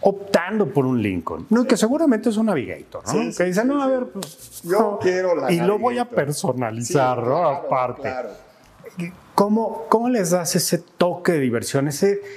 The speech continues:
Speaker 1: ese salpicado de pintura de pronto, ¿no? Que pueden decir los chavos, "Wow, ¿qué, qué, qué está pasando aquí? Que este es el auto para mí",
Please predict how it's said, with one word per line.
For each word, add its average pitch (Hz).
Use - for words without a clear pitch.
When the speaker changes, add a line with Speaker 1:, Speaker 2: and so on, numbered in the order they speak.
Speaker 1:
ese 170
salpicado 156
de 147
pintura 123
de 110
pronto, 127
¿no? 151
Que -
pueden 160
decir 139
los 123
chavos, -
"Wow, -
¿qué, 160
qué, 156
qué 175
está 185
pasando 156
aquí? 151
Que -
este 165
es 143
el 139
auto 127
para 90
mí", 78